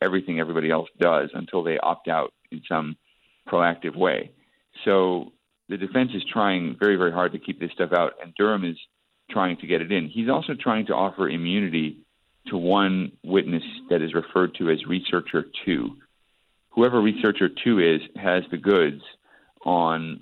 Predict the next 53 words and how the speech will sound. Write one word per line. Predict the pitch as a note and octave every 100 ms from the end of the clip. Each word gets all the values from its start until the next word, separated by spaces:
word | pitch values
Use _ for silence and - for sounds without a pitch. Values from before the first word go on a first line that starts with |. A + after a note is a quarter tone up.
| _
a |
lot | F2+ F#2+ F#2
of |
what | F2
the | F2+
Clinton | - G#2 F#2 E2+
campaign | A#2+ E2+ G2 F2 D2+
was | D2
doing, | - G#2 E2+ D2+ - _ _ _ _
and | F2+
they | F2
have | A#2+
the | C3
goods | C3+ A2+
on | G#2 F#2
what | F#2 -
Mark | F#2 F#2+
Elias | E2+ E2 F2+ G#2+ -
was | G2+
doing. | - G#2 G#2 -
He's | G2+ G#2 -
the | F#2 E2+ - - _ _
Democratic | F#2+ F#2+ - F2+ F2
election | E2 F2+ - G2
lawyer | F#2+ F#2+ F#2 F#2+ F#2 - _ _
who |
was | F#2 E2+
responsible | E2 - F2+ F2 F#2 E2+ E2+ -
for | E2 D#2
vote | D#2 F2 E2+
by | D#2 D2+
mail | D#2+ E2+ F2
across | E2+ - F2 D#2+
the | -
nation | D#2+ D#2+ -
in | E2 C#2+ -
twenty | E2 C#2+ -
twenty. | F#2+ F2+ E2+ - _ _ _ _
He | - F2
still | A2 G#2+ G#2 -
leads | - F2+ F#2 F#2
a | F#2
lot | F2
of | F2
the | D#2+ -
challenges | F2 E2+ E2+ E2+
going | - F2
on | E2 D#2+
right | - F#2+ G2
now | G2 E2+
as | E2
we | E2+
speak | - F#2+ E2+